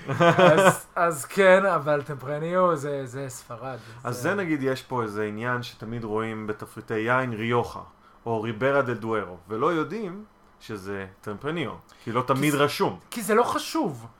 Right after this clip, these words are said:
Speaker 1: אוקיי.
Speaker 2: כי התפיסה אומרת שמה שחשוב זה מאיפה הענבים הגיעו ולא כל השאר.
Speaker 1: מעולה.
Speaker 2: אה, נגיד,
Speaker 1: לגמרי.
Speaker 2: ה-, השם של היקב לא חשוב, ואתם,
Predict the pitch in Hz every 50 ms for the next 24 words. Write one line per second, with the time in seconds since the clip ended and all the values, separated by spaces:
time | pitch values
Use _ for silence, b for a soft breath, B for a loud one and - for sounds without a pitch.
0 | _ - 123 123 - 113 95 92 - 165 151 - - - 160 - - - 240 247
1 | 240 220 180 156 143 139 135 131 151 160 - - - 185 170 165 170 165 180 190
2 | - - 214 180 - - 180 147 170 180 170 165 180 180 - 202 185 175 170 160
3 | 151 135 147 156 151 147 135 117 117 123 127 131 127 135 139 151 151 - - 185
4 | 185 185 - - 240 196 151 123 B B B 104 101 101 104 120 123 131 147 151
5 | 160 160 156 156 143 151 185 190 - - - - 107 107 107 113 143 170 170 131
6 | 104 180 - - 208 214 214 202 - 247 233 220 202 202 208 202 - 226 220 190
7 | 165 170 180 185 180 - 185 175 - - 190 214 226 202 190 185 170 - 175 165
8 | 165 170 175